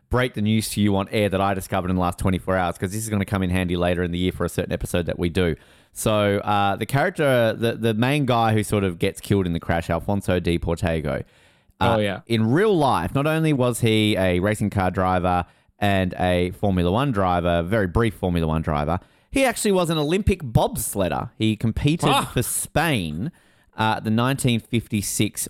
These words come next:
Speaker 1: Winter Olympics in the four-man bobsled team,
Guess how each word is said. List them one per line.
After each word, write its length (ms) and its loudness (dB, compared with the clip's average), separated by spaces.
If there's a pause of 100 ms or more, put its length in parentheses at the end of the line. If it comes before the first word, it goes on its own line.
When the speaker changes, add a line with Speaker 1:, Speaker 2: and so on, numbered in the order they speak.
Speaker 1:
Winter 460 2
Olympics 580 -2 (120)
in 280 0
the 320 -2 (200)
four-man 500 2 (100)
bobsled 720 -2
team, 440 -2